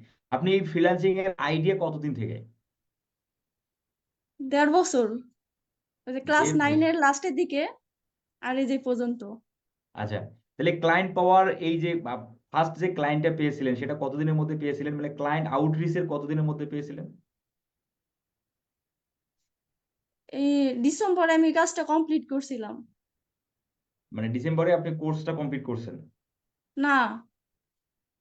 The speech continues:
Speaker 2: ওই আমি হচ্ছে দুই হাজার তেইশে লাস্টের দিকে আগস্টে হচ্ছে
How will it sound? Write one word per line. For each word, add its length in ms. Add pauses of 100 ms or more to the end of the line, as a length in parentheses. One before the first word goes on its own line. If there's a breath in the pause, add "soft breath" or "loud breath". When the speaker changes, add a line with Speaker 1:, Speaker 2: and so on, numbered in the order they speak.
(140)
Speaker 2:
ওই 420 (640)
আমি 260
হচ্ছে 360
দুই 160
হাজার 320
তেইশে 640
লাস্টের 500
দিকে 360 (120)
আগস্টে 500
হচ্ছে 360